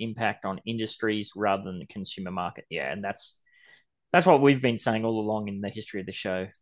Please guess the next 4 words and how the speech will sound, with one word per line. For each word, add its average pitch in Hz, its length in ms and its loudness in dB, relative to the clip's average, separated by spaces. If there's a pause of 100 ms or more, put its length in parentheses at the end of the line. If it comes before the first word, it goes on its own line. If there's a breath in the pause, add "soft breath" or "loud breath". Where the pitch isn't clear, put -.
(280)
Industry, 117 840 2
bureaucracy, 107 1400 0
that's 110 220 -2
gonna, 101 420 -6